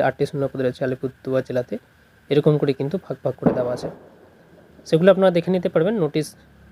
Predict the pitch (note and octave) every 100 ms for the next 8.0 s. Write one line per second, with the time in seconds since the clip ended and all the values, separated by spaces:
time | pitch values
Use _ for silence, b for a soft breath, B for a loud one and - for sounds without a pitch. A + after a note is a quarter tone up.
0 | - D3 D3+ D3 D3 D3 C#3+ C#3+ D3+ D3
1 | - D3 C#3 C3 D#3+ B3 - - - -
2 | - - D#3+ - D3 D3+ C3+ B2 C3+ C3+
3 | G3 C#4 - - - - - - C3+ C#3
4 | C#3+ - E3 D#3+ E3 E3 D#3+ D#3 D3+ C#3
5 | C#3 D3 C#3+ D3 C#3 B2+ C#3 C#3+ C3+ C3
6 | C#3 C3 C3 C3 B2+ D3 D#3 D3+ C3 C3
7 | D3+ C3+ D3+ - _ _ _ - C3+